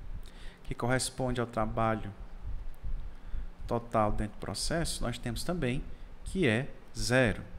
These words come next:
E também quando nós temos o calor do ciclo,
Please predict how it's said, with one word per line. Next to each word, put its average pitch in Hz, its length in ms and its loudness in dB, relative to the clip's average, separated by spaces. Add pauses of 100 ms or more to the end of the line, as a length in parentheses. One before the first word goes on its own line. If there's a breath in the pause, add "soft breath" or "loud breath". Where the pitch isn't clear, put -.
(560 loud breath)
E - 40 0
também 120 420 0
quando 117 280 -2
nós 113 220 0
temos 113 280 -2
o 120 40 -4
calor 117 360 2
do 123 100 0
ciclo, 120 720 0